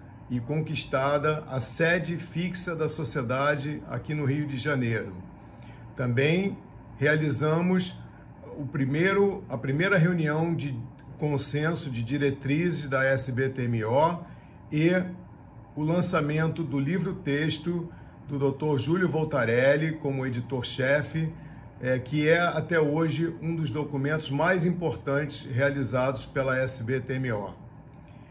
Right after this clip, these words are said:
Desde então, estamos à frente das reuniões de consenso e das diretrizes e lutando para que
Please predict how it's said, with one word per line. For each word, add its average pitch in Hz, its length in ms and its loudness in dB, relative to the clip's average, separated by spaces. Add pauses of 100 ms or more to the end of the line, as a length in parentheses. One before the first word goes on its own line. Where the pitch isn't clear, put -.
(240)
Desde 151 260 4
então, 180 680 4 (380)
estamos 165 500 0
à 151 100 4
frente 165 720 0 (100)
das 143 240 6
reuniões 147 420 2
de 135 100 -2
consenso 156 920 -2
e 139 60 -6
das 131 240 2
diretrizes 143 920 -2 (460)
e 147 80 -2
lutando 160 800 0
para 139 260 4
que 139 420 0